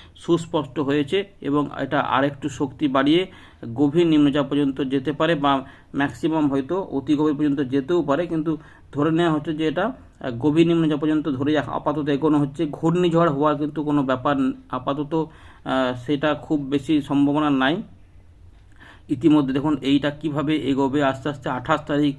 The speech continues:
ঊনত্রিশ তারিখের কাছে আমরা এই যে রেখাটি on করে দিচ্ছি, দেখুন বুঝতে পারবেন, এই যে ভালো করে দেখুন পরিষ্কার, এই যে এই দিক দিয়ে এটা এরকম করে এগোতে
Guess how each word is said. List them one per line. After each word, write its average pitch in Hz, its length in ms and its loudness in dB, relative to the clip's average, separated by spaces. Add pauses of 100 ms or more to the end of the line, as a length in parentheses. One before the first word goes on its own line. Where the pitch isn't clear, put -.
(360)
ঊনত্রিশ 160 420 0
তারিখের 135 280 -2
কাছে 131 260 -4
আমরা 131 220 -2 (540)
এই 135 60 0 (100)
যে 147 80 0 (380)
রেখাটি 139 320 -6 (160)
on 135 180 2
করে 139 180 -2
দিচ্ছি, 131 280 -6
দেখুন 131 220 -6
বুঝতে 135 240 0
পারবেন, 131 200 -2 (100)
এই 123 100 -8
যে 151 80 -4 (500)
ভালো 123 200 -4
করে 131 220 -2
দেখুন 123 180 -6 (160)
পরিষ্কার, 127 320 -6 (240)
এই 113 120 -6
যে - 60 -12 (180)
এই 143 120 6
দিক 156 120 2 (120)
দিয়ে 151 220 6
এটা 151 160 -2 (220)
এরকম 127 240 -6 (100)
করে 135 140 0 (140)
এগোতে 127 260 -4